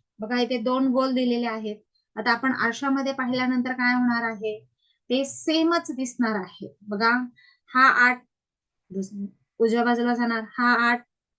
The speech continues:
डाव्या बाजूला येणार आहे. म्हणजे कुठे अशी आकृती आहे का सेम, तर हीच आहे. ऑप्शन नंबर वन is correct answer. आता आपल्याला दिलेला आहे बघा प्रश्न आकृती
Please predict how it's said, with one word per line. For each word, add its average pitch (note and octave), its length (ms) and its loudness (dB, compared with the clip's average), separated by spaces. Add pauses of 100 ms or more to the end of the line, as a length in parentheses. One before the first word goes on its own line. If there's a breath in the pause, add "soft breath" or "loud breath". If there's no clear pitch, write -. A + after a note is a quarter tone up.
(420)
डाव्या G3+ 280 2
बाजूला A3+ 300 0
येणार A3 240 -2
आहे. G#3 100 -4
म्हणजे - 460 -4
कुठे D4+ 240 2
अशी D4 240 4
आकृती C4+ 340 -2
आहे B3+ 240 -2
का B3 140 -4
सेम, A#3+ 260 -6 (360)
तर A3 60 -4
हीच G#3 260 -2
आहे. G#3+ 420 -6
ऑप्शन C4+ 320 -2
नंबर A#3 240 2
वन G#3+ 240 0
is G#3+ 180 -4 (100)
correct G3+ 500 -6
answer. E3 320 -20 (500 loud breath)
आता A#3+ 180 -2
आपल्याला D#4 260 4
दिलेला C#4+ 320 2
आहे C4+ 160 -4
बघा G#3+ 220 -2
प्रश्न A3+ 320 -4
आकृती G3 400 -4